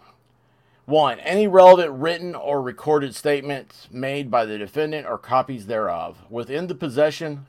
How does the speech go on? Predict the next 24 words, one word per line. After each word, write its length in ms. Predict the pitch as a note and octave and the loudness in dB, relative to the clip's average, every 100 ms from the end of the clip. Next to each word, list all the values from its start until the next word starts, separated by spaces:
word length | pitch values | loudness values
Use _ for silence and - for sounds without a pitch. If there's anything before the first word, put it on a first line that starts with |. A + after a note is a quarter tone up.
| - | -2
custody, 540 | D#3+ D3 D3 C#3+ C#3 - | 0 0 0 -6 -6 -6
or 220 | B3+ - | -6 -6
control 580 | E3 C3+ C3+ A#2+ A#2 G#2+ | -6 -8 -2 0 0 0
of 160 | B2+ C3 | -4 -4
the 80 | |
state, 380 | C3 - D#2+ F2+ _ _ _ _ _ - | -10 -12 -14 -16 _ _ _ _ _ -12
the 100 | B2 | -10
existence 440 | A#2 F#3 E3+ F3+ | 0 0 2 -2
of 80 | C#3 | 0
which 200 | D3 C3+ | -2 -2
is 120 | A#2 | -6
known 300 | C#3 C#3+ D3 | -4 -4 -6
is 180 | B2 G#2+ | -8 -12
available 340 | G2 B2 B2+ A#2 | -6 -4 -4 -6
for 140 | G#2 | -12
the 80 | F#2 | -4
prosecuting 560 | C#3+ C3+ - C#3 A#2 | 0 0 -2 -10 -10
attorney 520 | G2 - C#3+ C#3 C3 - _ _ _ - | -12 -8 -6 -4 -8 -12 _ _ _ -2
by 140 | A#2 | 0
the 120 | A#2 | 0
exercise 500 | C3+ C#3+ C3+ D3+ C3 | -6 -6 0 2 2
of 180 | G#2 - | -4 -6
due 220 | D3 E3+ | -4 -2
diligence. 800 | C#3 D3+ C3 A#2+ G#2+ G#2 - - | 2 2 2 0 -6 -10 -12 -20